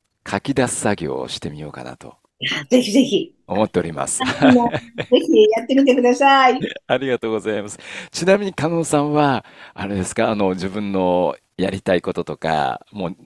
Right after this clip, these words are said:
Speaker 1: 何の制約もなくやるって言ったら、どんなことをやりたいっていう方なんですか？
Speaker 2: 今、今ね、あの、
Speaker 1: はい。
Speaker 2: やろうと思ってるのは、あの、豪華列車で、なんかずーっと九州の方に行く、なんか、個室
Speaker 1: あ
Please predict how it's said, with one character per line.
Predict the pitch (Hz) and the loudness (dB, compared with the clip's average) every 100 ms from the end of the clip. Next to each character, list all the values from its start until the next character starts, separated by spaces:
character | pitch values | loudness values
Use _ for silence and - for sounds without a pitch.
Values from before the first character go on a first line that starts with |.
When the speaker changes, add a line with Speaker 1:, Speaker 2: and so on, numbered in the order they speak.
| _ | _
Speaker 1:
何 | 117 - 175 165 190 170 | -10 -8 -8 -12 -6 -4
の | 151 | 0
制 | 139 | 4
約 | 127 - | 2 2
も | 113 | -4
な | 110 | -4
く | 101 76 | -2 -4
や | 78 | -4
る | |
っ | 82 | -6
て | - | -10
言 | 67 | -10
っ | |
た | 71 | -6
ら、 | 69 69 _ - _ | -4 -6 _ -20 _
ど | 98 117 | -6 -4
ん | 113 | -4
な | 82 | -4
こ | 78 | -6
と | - 65 | -8 -8
を | |
や | 67 | -6
り | 71 67 | -8 -6
た | 78 | -6
い | 67 | -6
っ | |
て | _ 64 | _ -12
い | 62 62 | -10 -12
う | - - | -18 -16
方 | - 62 | -14 -14
な | 55 | -18
ん | - | -18
で | - | -18
す | - | -18
か？ | - _ _ | -20 _ _
Speaker 2:
今、 | 247 302 - | 0 0 2
今 | 302 392 269 | 4 6 6
ね、 | 190 190 170 165 | 6 4 2 0
あ | 165 | 2
の、 | 165 | 4
Speaker 1:
は | |
い。 | 175 | 4
Speaker 2:
や | |
ろ | 190 | 4
う | 185 | 2
と | 160 | 0
思 | 151 | -6
っ | |
て | 135 147 | -2 0
る | 139 | 2
の | 139 | 4
は、 | 143 127 135 | 2 0 0
あ | 139 | 0
の、 | 135 135 131 127 127 127 _ - | 2 2 2 0 -2 -6 _ -2
豪 | 226 339 339 | 6 6 6
華 | - 330 311 | 4 6 4
列 | 302 269 330 - | 0 2 2 2
車 | 156 - - _ _ | -4 -4 -8 _ _
で、 | 202 | 0
な | 214 233 | 2 4
ん | |
か | 196 | 2
ず | 180 214 | 2 2
ー | 254 285 294 330 | 2 2 -2 -4
っ | 330 | -4
と | 330 | 2
九 | 370 370 | 4 4
州 | 370 | 2
の | 285 | 0
方 | 254 240 | 2 2
に | 208 196 | 2 0
行 | 196 | 0
く、 | 214 | 0
な | 202 208 | 2 -2
ん | 190 | -2
か、 | 196 - - _ | -2 -2 -10 _
個 | 202 | 2
室 | 110 | 4
Speaker 1:
あ | 113 113 113 110 101 95 | 4 4 4 2 2 -2